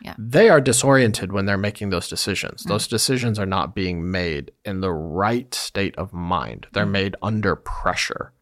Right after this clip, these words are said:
Speaker 2: And if they don't have a way to center themselves, they can easily take the room. So
Speaker 1: Mm.
Speaker 2: if you're not centered,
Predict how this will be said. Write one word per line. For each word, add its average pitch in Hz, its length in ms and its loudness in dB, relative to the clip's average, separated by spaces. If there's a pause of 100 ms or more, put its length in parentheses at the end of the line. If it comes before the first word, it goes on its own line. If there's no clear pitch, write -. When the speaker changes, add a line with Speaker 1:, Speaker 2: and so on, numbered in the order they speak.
Speaker 2:
And 101 280 0
if - 160 -6
they 101 160 2
don't 107 240 0
have 107 340 2
a 110 100 4
way 98 320 2
to 73 480 -4
center 98 600 -2
themselves, 82 840 0
they 107 140 -2
can 107 240 -4
easily 113 460 2
take - 320 -8
the 64 100 -4
room. 73 400 -6
So 87 320 0
Speaker 1:
Mm. - 60 -4
Speaker 2:
if - 120 -6
you're 165 240 4
not 113 280 2
centered, 82 580 -2